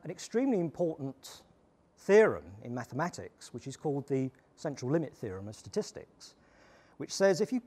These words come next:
keep on doing things randomly, and you look at the cumulative score of the numbers of dice throws that you get, for example, then eventually the distribution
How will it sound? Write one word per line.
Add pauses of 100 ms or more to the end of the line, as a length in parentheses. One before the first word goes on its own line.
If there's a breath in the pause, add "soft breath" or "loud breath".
(240)
keep
on
doing
things
randomly, (260)
and
you
look
at
the
cumulative
score
of
the
numbers
of
dice
throws
that
you
get,
for
example, (720 soft breath)
then (120)
eventually
the
distribution